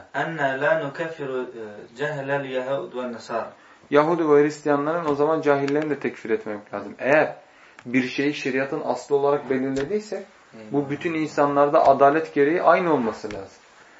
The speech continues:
Speaker 2: Sen buradaki kendini İslam'a nispet eden adamı şi-, şirk işlediğinde diyorsun işte engellere bakarım. Ama buradaki kendini Yahudilere nispet eden adam şirk işleyince yedi ceddini tekfir ediyorsun. Hani bu asrın bidatı var ya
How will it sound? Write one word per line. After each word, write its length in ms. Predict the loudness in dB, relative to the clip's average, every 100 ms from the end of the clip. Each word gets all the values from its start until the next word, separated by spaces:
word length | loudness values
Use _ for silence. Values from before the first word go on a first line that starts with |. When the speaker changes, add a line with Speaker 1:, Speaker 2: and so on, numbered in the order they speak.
| _
Speaker 2:
Sen 240 | 0 2 2
buradaki 520 | 0 0 -2 -4 -6 -12 -6
kendini 340 | -4 -4 -4
İslam'a 400 | -6 -4 -2 -2
nispet 380 | -4 -2 -2 -2
eden 200 | -2 0
adamı 420 | 2 2 0 -4 -12 -20 -20 -18
şi-, 280 | -10 -6
şirk 320 | -4 -2 -2 -4
işlediğinde 680 | -6 -4 -2 -2 -4 -4
diyorsun 340 | -2 -4 -4 -10
işte 420 | -10 -4 -4 -6 -14 _ _
engellere 580 | -2 2 4 4 2 2
bakarım. 380 | -2 -2 -2 -2
Ama 280 | 0 2 2
buradaki 480 | 0 0 -2 -4 -4
kendini 380 | -2 -2 -2 0
Yahudilere 460 | 0 0 0 0
nispet 360 | -2 -6 -6 -4
eden 180 | -4 -2
adam 220 | -2 -2
şirk 280 | -6 -8 -10
işleyince 600 | -12 -8 -6 -2 -4 -4 -14 -20 -4
yedi 260 | 2 2 2
ceddini 380 | -2 -2 -6 -2
tekfir 340 | -4 -2 -2
ediyorsun. 420 | -2 -4 -14 -18 -20 _ _ _ -6
Hani 220 | -4 -2
bu 40 | -4 -4 0
asrın 380 | 0 0 -4 -2
bidatı 380 | 0 -2 0
var 160 | 2 2
ya 180 | -2